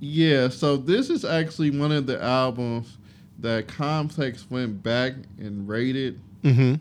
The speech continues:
Speaker 1: and it got a dub-, it got a double X L. There is no skip on this album.
Speaker 2: I mean, I don't know. I, I, for me, it was, but that's fine though. I understand.
Speaker 1: What song you, you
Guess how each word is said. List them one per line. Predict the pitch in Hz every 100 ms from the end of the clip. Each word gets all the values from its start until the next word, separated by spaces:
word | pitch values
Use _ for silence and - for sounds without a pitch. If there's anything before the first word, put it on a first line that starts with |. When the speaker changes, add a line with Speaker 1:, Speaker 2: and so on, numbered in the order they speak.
| -
Speaker 1:
and | 110
it | 113
got | 113 113
a | 107
dub-, | 104 107 90
it | 95
got | 110 104
a | 101
double | 98 104 98 95
X | 95 -
L. | 76 62 - - - - - - - - - -
There | 123 139 139
is | 160 170 160
no | 147 139
skip | 127 - 143 120
on | 110
this | 107 107
album. | 104 104 95 76 73 120 - - - - - - - - - - - - - -
Speaker 2:
I |
mean, | 196 202 170 151 143 - - - - - - - - - - - - - - - - - - - - -
I |
don't | 180 117
know. | 110 110 - - - -
I, |
I, | 190 170 151 - - - 151
for | 185
me, | 180 180 147
it |
was, | 123 120 117
but | 113 120
that's | 143 143
fine | 127 107 98
though. | 90
I | 113 123
understand. | 110 107 113 101
Speaker 1:
What | -
song | - 196 180
you, | 180 170 175 180
you | 190 185